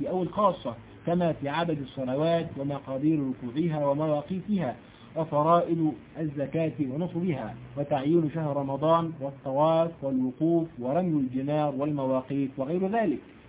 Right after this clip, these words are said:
ثم إن اختلاف الصحابة في الجد والإخوة وفي المشتركة ونحو ذلك لا يوجد ريبا في جمهور مسائل الفرائض، بل فيما يحتاج إليه عامة الناس، وهو عمود النسب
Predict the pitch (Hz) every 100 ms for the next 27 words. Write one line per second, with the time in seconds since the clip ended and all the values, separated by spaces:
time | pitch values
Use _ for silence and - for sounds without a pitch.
0 | - - - - - - - 170 170 208
1 | 233 220 220 196 214 214 202 - 196 202
2 | 147 127 123 147 143 135 190 185 160 180
3 | 180 - 220 170 120 - - - 143 160
4 | 147 143 - 185 185 135 131 117 120 147
5 | 170 - 123 143 180 240 262 - 120 139
6 | 131 175 185 156 143 - 156 180 160 156
7 | 131 165 175 156 147 135 165 160 139 127
8 | 147 151 185 185 208 214 147 - - -
9 | - - 127 143 127 160 180 175 165 156
10 | 151 - 143 160 160 147 139 151 165 147
11 | 120 143 160 139 123 131 175 139 - -
12 | - 160 165 156 143 131 151 147 135 143
13 | 147 151 156